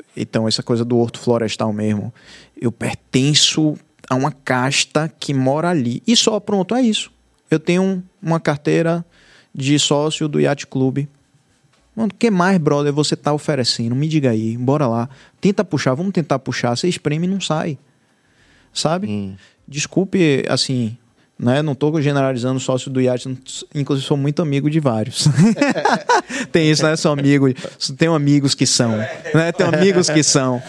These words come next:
Speaker 2: Mas
Speaker 1: né?
Speaker 2: você sabe
Speaker 1: Mas não
Speaker 2: que
Speaker 1: é isso, não. O que eu
Speaker 2: se
Speaker 1: quero
Speaker 2: você me
Speaker 1: dizer
Speaker 2: lembra aquele negócio também que a gente precisa falar nesse momento aqui,
Speaker 1: Ah.
Speaker 2: desse recorte, que é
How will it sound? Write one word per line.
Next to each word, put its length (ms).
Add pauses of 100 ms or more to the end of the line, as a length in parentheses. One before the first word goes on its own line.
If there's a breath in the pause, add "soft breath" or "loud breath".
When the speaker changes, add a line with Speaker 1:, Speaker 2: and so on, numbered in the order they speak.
(260 loud breath)
Speaker 2:
Mas 120
Speaker 1:
né? 100
Speaker 2:
você 140
sabe 240
Speaker 1:
Mas 100
não 80
Speaker 2:
que 60
Speaker 1:
é 20
isso, 240
não. 280
O 40
que 80
eu 20
Speaker 2:
se 60
Speaker 1:
quero 140
Speaker 2:
você 40
me 100
Speaker 1:
dizer 120
Speaker 2:
lembra 220
aquele 200
negócio 280
também 200
que 100
a 20
gente 200
precisa 220
falar 200
nesse 160
momento 380
aqui, 300
Speaker 1:
Ah. 40
Speaker 2:
desse 240
recorte, 540
que 160
é 220